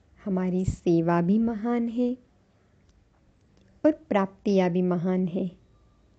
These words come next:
चलते फिरते इस नशे में रहना है। तो इस समय के महत्व को स्मृति में रखना है। हाँ, बाबा ने बहुत सुंदर सम्मान दिया।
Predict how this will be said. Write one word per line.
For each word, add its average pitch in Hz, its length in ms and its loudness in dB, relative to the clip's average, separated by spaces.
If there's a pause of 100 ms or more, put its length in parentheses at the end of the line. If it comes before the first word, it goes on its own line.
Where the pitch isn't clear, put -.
(840)
चलते 220 640 2
फिरते 233 680 -2 (160)
इस 269 240 2
नशे 180 340 -2
में 180 160 0
रहना 175 320 0
है। 190 300 -6 (2750)
तो - 160 -4 (120)
इस - 380 0
समय 202 400 2
के 311 340 0
महत्व 190 680 -2
को 254 220 -6
स्मृति 185 540 -4
में 185 140 0
रखना 185 380 -4
है। 185 380 -6 (600)
हाँ, 285 180 -6
बाबा 190 300 -2
ने 185 100 -2
बहुत 190 380 -6
सुंदर 196 420 0
सम्मान 180 640 -4
दिया। 180 280 -2